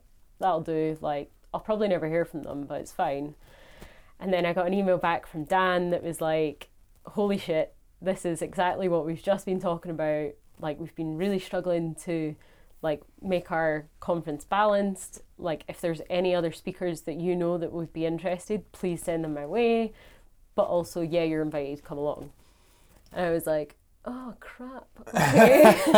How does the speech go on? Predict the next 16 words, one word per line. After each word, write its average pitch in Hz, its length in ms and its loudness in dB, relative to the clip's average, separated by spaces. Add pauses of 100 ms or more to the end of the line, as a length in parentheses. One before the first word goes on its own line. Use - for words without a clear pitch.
(540)
<laughs> 170 320 0 (460)
Um, 208 680 4 (760)
but 190 260 4 (200)
it 180 100 -10
was 180 160 -10
brilliant. 160 440 -2 (840)
Uh, 175 340 2
they 185 360 2
ran, 170 540 0 (340)
you 202 60 -4
know, 170 260 0
as 165 160 -6
you 165 80 -6
were 156 80 -2
saying, 170 540 -2 (640)
about 165 420 0